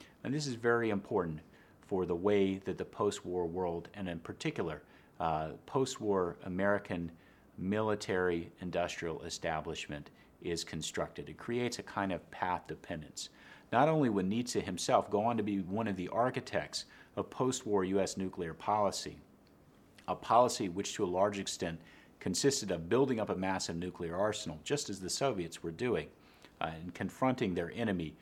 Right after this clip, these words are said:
uh, with the threat of what soon became called mutually assured destruction, uh, if either one used nuclear weapons.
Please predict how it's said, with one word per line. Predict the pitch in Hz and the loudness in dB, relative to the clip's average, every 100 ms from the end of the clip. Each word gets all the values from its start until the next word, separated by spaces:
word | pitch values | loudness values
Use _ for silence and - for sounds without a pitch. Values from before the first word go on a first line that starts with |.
| - - - | -20 -10 0
uh, | 85 | 0
with | 85 110 110 | 2 2 2
the | 98 | -2
threat | - 104 90 - | 0 2 2 2
of | 87 | 0
what | 104 104 - | 0 0 -4
soon | - 104 101 | -4 0 0
became | 90 90 95 90 | -2 -4 -4 -4
called | 85 90 80 82 | -2 0 0 0
mutually | 104 117 101 87 | -2 -2 -4 -4
assured | 82 - 98 90 | -4 -2 0 0
destruction, | 78 - - 87 - - - - - - - - | -4 -8 -2 -2 -2 -10 -12 -18 -20 -20 -18 -12
uh, | 80 | -12
if | - | -6
either | 113 107 92 | 2 4 4
one | 85 90 82 78 - - - | 2 0 -2 -4 -10 -20 -8
used | 92 92 87 | -2 0 -2
nuclear | 85 80 82 76 | -4 -4 -4 -4
weapons. | 82 87 - 73 - | -2 -2 -2 -8 -12